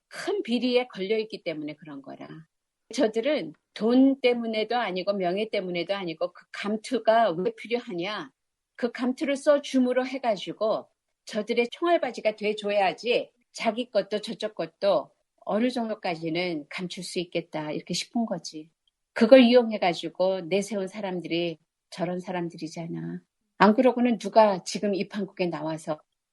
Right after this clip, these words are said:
감투 쓰겠다 그래. 어느 미친 사람이 그러겠냐고. 그런 사람을 왜 잘 뽑냐. 검찰총장 해가면서 누가 가장 범죄 자질이 있는가만 연구했잖아. 그것만 조사하고 목록을 다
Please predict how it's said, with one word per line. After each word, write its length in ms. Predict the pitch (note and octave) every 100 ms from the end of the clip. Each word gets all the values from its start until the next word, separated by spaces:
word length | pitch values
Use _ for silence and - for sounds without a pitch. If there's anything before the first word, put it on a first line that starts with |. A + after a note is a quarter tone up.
| _ _ _
감투 280 | - F#3+ -
쓰겠다 440 | E3+ - D#3+ - D3
그래. 480 | - C#3+ D3 D#3+ - _ _ _ _ _
어느 200 | F#3+ G#3+
미친 300 | A#3+ B3+ - A#3
사람이 340 | G3 F#3 E3
그러겠냐고. 840 | G3 F3+ F3 E3+ D#3 D3 D#3+ D#3 F3 _ _ _ _ _ _
그런 260 | D4 D#4+ E4
사람을 400 | E4 D#4 D4 C#4
왜 120 | D4
잘 240 | C#4+ A#3
뽑냐. 580 | B3+ C4 B3+ B3 A3+ D3+ _
검찰총장 640 | - B3+ C4+ F4+ F4 E4 E4 C#4+
해가면서 840 | D4+ D#4+ C#4+ A3 G3 C#4+ G#3 - _ _ _ -
누가 360 | F3+ A#3 E4 E4
가장 400 | - D#4 - A#4 A4+ B4 A#4+ -
범죄 300 | A3+ C4 C#4
자질이 360 | C4+ A3 A3+ A#3
있는가만 720 | G#3+ G#3 F#3+ F3+ G3+ G3+ C#3+ _ _ -
연구했잖아. 1200 | G#3 A3 B3 C4+ C#4 E4+ F4+ F#4 A3 B3 B3+ A3+ -
그것만 520 | A#3 C#4 C4 D4 C4+
조사하고 800 | A3+ A3+ B3 G#3 - C4+ F#3+ -
목록을 480 | G#3+ G#3+ B3 C4
다 80 | C4